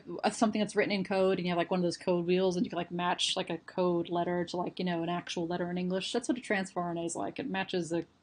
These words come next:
a, you know, nucleotide sequence to an amino acid, and that's how a gene is, is, uh, read by the cell and turned into a protein. Um, and on a, if you wanna think about that on a grander scale,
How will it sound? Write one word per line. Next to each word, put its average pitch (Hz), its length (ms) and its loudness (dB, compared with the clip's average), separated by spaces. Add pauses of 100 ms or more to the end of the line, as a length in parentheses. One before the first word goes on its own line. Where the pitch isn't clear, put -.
(220)
a, 196 80 -2 (200)
you 185 220 -2
know, 170 140 -2 (260)
nucleotide 190 760 2
sequence 170 480 -4
to 165 340 0
an 165 220 -2
amino 175 340 0
acid, 170 300 -4
and 165 80 -4
that's 180 240 -4
how 196 220 6
a 180 40 4
gene 185 380 0
is, 156 240 -4 (400)
is, 185 240 2
uh, 165 140 4
read 180 280 4
by 175 160 4
the 170 60 2
cell 180 340 4
and 165 300 -2
turned 196 340 0
into 175 240 0
a 170 40 2
protein. 180 580 0 (440)
Um, 180 220 4
and 170 360 0 (200)
on 208 120 4
a, 190 160 6
if 202 120 2
you 214 80 6
wanna 208 260 6
think 233 140 4
about 202 160 2
that 180 160 4
on 175 140 -2
a - 20 -4
grander 214 360 0
scale, 165 520 0